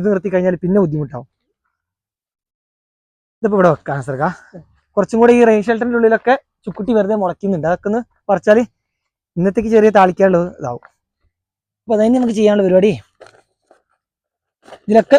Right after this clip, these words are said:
കുറച്ച് വളം ഇട്ട് കൊടുക്കണം. അപ്പൊ എന്ത് ചെയ്യാം, ആദ്യം തന്നെ നമുക്ക് വളം കുത്തിയെടുക്കാം. വളം നമ്മളെ റെയിൻ ഷെൽട്ടറിന്റെ ഉള്ളിൽ തന്നെ ഉണ്ട്. ഇതാ നാസർക്ക്, നമ്മളെ കോഴി ഷെഡിലെ വളങ്ങൾ കൊണ്ട് കൂട്ടിയത് നമ്മൾ ഇവിടെയാണ്, ഇതിന്റെ ഉള്ളില്. പുറത്തൊക്കെ നല്ല മഴ ആയതുകൊണ്ട് ഇവിടെ കൂട്ടി വെച്ചാ.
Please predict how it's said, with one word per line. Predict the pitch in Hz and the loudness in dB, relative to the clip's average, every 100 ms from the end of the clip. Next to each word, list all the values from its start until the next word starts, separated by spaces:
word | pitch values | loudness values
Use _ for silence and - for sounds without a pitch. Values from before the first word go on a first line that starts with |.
| 233 | 2
കുറച്ച് | 214 240 | -4 4
വളം | 208 247 | 6 6
ഇട്ട് | 233 170 | 4 0
കൊടുക്കണം. | 151 139 - _ - - _ _ _ | -2 -4 -10 _ -20 -20 _ _ _
അപ്പൊ | 214 | -8
എന്ത് | 214 | -2
ചെയ്യാം, | 202 190 | -2 0
ആദ്യം | 208 226 | 0 0
തന്നെ | 240 | -2
നമുക്ക് | 226 226 233 180 | -2 -2 0 4
വളം | 185 226 | 4 4
കുത്തിയെടുക്കാം. | 196 190 185 190 | 2 0 2 4
വളം | 190 254 | 4 4
നമ്മളെ | 240 254 339 _ | 4 2 2 _
റെയിൻ | 185 190 | 0 0
ഷെൽട്ടറിന്റെ | 208 220 214 | -2 0 0
ഉള്ളിൽ | 190 | 0
തന്നെ | 190 196 | -2 -2
ഉണ്ട്. | 160 147 | -4 -8
ഇതാ | - _ - - 196 | -10 _ -20 -14 -8
നാസർക്ക്, | 180 180 202 - _ - _ | -6 -6 -10 -16 _ -20 _
നമ്മളെ | - 202 254 - - _ _ | -2 -2 -2 -8 -20 _ _
കോഴി | 190 208 208 | 4 4 4
ഷെഡിലെ | 233 233 269 - 196 | 2 4 2 4 2
വളങ്ങൾ | 185 196 226 | 2 0 0
കൊണ്ട് | 214 208 190 | 0 -2 -4
കൂട്ടിയത് | 170 190 | -6 -4
നമ്മൾ | 190 175 | -2 -2
ഇവിടെയാണ്, | 160 156 156 | -4 -6 -6
ഇതിന്റെ | 156 | -8
ഉള്ളില്. | 147 147 214 - _ _ _ _ _ _ _ - | -8 -8 -10 -14 _ _ _ _ _ _ _ -6
പുറത്തൊക്കെ | 165 196 214 | -4 -2 0
നല്ല | 208 208 | 2 0
മഴ | 185 202 | 2 2
ആയതുകൊണ്ട് | 196 196 220 - | 2 2 -2 -2
ഇവിടെ | 185 190 | -4 -4
കൂട്ടി | 156 156 | -4 -6
വെച്ചാ. | 147 123 | -8 -10